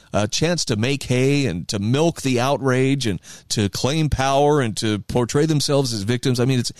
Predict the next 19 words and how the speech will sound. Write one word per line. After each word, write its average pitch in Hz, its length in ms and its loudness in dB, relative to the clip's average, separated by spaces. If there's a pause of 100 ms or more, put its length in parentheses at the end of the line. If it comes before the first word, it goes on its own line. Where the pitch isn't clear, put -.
(160)
it's 156 160 0
been 151 140 0
almost 156 320 0
irresistible. 113 600 0
But 120 200 -2
there's 135 160 0
also 226 280 0
been 151 260 0 (260)
a 117 60 2
lot 180 260 2
of 214 100 2
division 139 640 2 (300)
on 170 260 4
the 165 80 4
conservative 147 640 0
side 110 240 0
of 110 80 0
the 123 160 0
aisle, 101 400 0